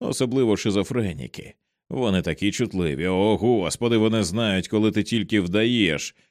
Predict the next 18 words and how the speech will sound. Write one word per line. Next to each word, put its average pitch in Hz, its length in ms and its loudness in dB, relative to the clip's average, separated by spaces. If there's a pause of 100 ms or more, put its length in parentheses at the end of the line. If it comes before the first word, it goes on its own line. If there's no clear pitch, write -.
що - 260 -4
турбуєшся 87 680 0
про 78 200 -6
них. 58 340 -12 (720)
І 170 180 0
від 110 180 0
провини, 92 560 0
що - 200 -4
ти 101 180 -4
живеш 85 340 -4
брехнею, 78 640 -6
твоя 80 320 -2
душа 78 360 -6
в'яне. 71 640 -10 (800)
Його 131 380 0
очі 156 220 -2
наповнилися 101 640 0
слізьми. 113 560 -6